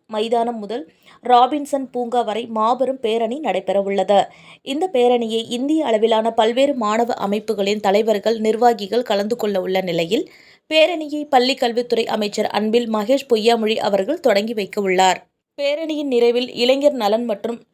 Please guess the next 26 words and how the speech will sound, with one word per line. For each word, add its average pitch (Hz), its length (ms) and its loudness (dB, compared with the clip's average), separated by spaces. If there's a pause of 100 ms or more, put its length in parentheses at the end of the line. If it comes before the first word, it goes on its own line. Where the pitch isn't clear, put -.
(160)
விளையாட்டு 269 500 2
மேம்பாட்டுத்துறை 240 720 0
அமைச்சர் 208 500 -4
உதயநிதி 247 480 4
ஸ்டாலின் 226 460 2
எழுச்சி 254 420 0
உரையாற்றி 220 600 -2
பேரணியை 247 560 4
முடித்து 233 300 -2
வைக்க 208 260 -2
உள்ளார். 196 440 2 (260)
இப்பேரணியில் 226 760 0
தி 302 160 0
மு 311 200 -4
க 294 140 0
மாணவர் 214 400 0
அணி, 196 320 -2
ம 233 200 2
தி 277 120 -6
மு 262 180 -6
க 269 140 -4
மாணவர் 220 400 0
அணி, 208 220 -4
திராவிடர் 254 520 2
மாணவர் 220 440 0
கழகம், 202 460 0